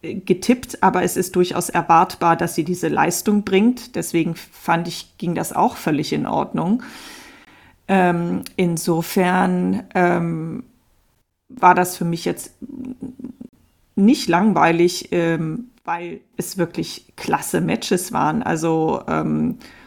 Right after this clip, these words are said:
um jetzt auch noch mal auf Iga Swiatek, ähm, einzugehen, die hatte in Runde zwei gegen Naomi Osaka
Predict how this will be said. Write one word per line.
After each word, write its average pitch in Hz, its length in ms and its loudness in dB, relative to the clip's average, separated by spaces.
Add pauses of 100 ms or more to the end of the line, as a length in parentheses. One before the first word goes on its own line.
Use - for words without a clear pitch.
(320)
um 175 160 -2
jetzt 165 200 -4
auch 165 220 0
noch 170 180 -4
mal 160 160 -2
auf 160 280 -2
Iga 165 200 -2
Swiatek, 165 880 0
ähm, 160 500 -4
einzugehen, 160 800 -2
die 160 180 -2
hatte 180 240 0
in 170 320 -4
Runde 170 320 -2
zwei 165 320 0
gegen 165 420 -2
Naomi 165 480 0
Osaka 165 800 2